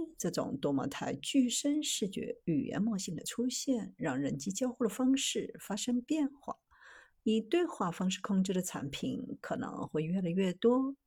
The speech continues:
毕竟谁也不想买个电子产品，还需要在手机里再装个A P P，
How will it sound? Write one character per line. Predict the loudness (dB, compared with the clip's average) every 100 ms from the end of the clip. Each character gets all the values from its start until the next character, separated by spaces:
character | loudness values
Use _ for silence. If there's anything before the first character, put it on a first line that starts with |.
| _
毕 | -2
竟 | 0 0 -2 -2
谁 | 0 2 2
也 | -2
不 | -4
想 | -4 0
买 | 0 -2
个 | -4
电 | -2 0
子 |
产 | -2 -4 -4
品， | -6 -6 -8 -12 -16 -14
还 | -4 -2
需 | 0
要 | 0 0
在 | 0
手 | -2 -2 -6
机 | -10 -6 -2
里 | 0 -2 -8
再 | -8
装 | -4 -4 -4
个 | -4
A | -4
P | -4 -10
P， | -2 0 0